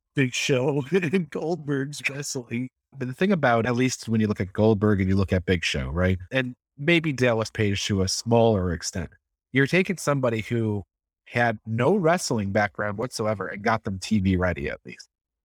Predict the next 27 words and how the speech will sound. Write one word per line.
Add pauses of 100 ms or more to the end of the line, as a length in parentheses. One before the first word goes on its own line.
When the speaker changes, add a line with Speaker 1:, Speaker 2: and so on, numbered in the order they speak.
Speaker 2:
Now
they, (640)
Big
Show
and
Goldberg, (420)
they,
Big
Show
has (160)
been
out.
He's
not,
was
not
refined
as
a
wrestler (300)
until
he
came
to
W
W
E,